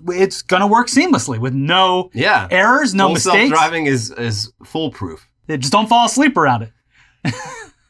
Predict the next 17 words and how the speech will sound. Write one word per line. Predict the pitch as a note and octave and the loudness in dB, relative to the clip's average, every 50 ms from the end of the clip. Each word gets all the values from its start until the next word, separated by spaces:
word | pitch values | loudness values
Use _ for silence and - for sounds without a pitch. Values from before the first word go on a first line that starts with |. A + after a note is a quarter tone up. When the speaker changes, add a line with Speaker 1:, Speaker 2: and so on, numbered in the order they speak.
| _ _ _ _ _ - _ _ _ _ _ _ _ _ _ | _ _ _ _ _ -20 _ _ _ _ _ _ _ _ _
Speaker 2:
Just, | - A4+ A#4 - - | -8 -6 -6 -6 -4
you | - C4 | -2 0
know, | A3 F3 | 0 0
sleep | D3+ - - A#3 G3 | 0 0 -4 -4 -2
with | E3 C3+ | -2 0
one | C3+ D#3 D3+ B2+ | 0 2 2 2
eye | A2+ A2 A2 G#2 | 2 0 0 -2
open. | F2+ E2+ - _ _ _ _ _ _ _ _ _ _ _ - | -4 -8 -14 _ _ _ _ _ _ _ _ _ _ _ -8
Speaker 1:
Mm-hmm. | D3 B2+ B2 C3+ B2+ A2+ - _ | -6 -4 -4 -4 -6 -6 -10 _
Speaker 2:
Lock | - E4 F4+ - - | 2 4 4 4 2
your | - D3+ | 0 0
door. | B2 C3 A#2 F#2 - - _ | 0 0 0 -2 -6 -14 _
<laughs> | _ _ _ _ _ - - - _ _ - _ - - _ - - - - - - - - D#4 - F#3 - - - _ _ _ _ - - - - - - - - - | _ _ _ _ _ -20 -20 -20 _ _ -20 _ -20 -20 _ -16 -14 -12 -12 -12 -6 -2 -2 -2 0 0 -2 -2 -4 _ _ _ _ -20 -20 -20 -20 -16 -16 -16 -10 -4
So | - D4+ | 0 2
yeah, | C#4+ - | 2 2
I | - G3+ | 2 2
mean, | G#3 G3+ F#3+ F#3+ | 2 2 0 0